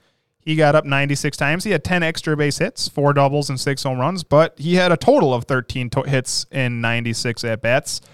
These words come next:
That's a one thirty-five average. Now, I did not go back through. I'm sure he's had average seasons like that in the past where he hit one thirty-five. But what's really weird to me is his walk rate. Our last full season, twenty nineteen, the non-sixty game season,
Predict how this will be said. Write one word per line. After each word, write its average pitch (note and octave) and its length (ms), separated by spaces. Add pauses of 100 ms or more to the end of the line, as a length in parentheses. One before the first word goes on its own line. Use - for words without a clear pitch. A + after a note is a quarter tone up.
(240)
That's - 180
a C4 40
one A#3 220
thirty-five D3+ 560
average. - 540
Now, C3+ 400 (360)
I C#3+ 120
did D3 80
not D#3 220
go D3+ 140
back C#3+ 260
through. C3+ 200
I'm C#3 140
sure G3+ 200
he's F#3+ 200
had D#3 300 (1160)
average E3 400
seasons C#3+ 320
like C3+ 160
that C3 140
in B2+ 40
the B2 60
past A#2 300
where C3+ 100
he C3 80
hit C3+ 160
one B2+ 220
thirty-five. G#2+ 640 (400)
But C#3 80
what's C#3+ 200
really B3+ 200
weird D#3 200
to C3+ 60
me E3 160
is G#2 140
his F#3 260
walk D3 300
rate. F2 240 (300)
Our C3+ 180
last G#3 300
full A3 220
season, B2+ 300
twenty D3 240
nineteen, C3+ 520
the A2+ 260
non-sixty B2 560
game C#3 220
season, A#2 320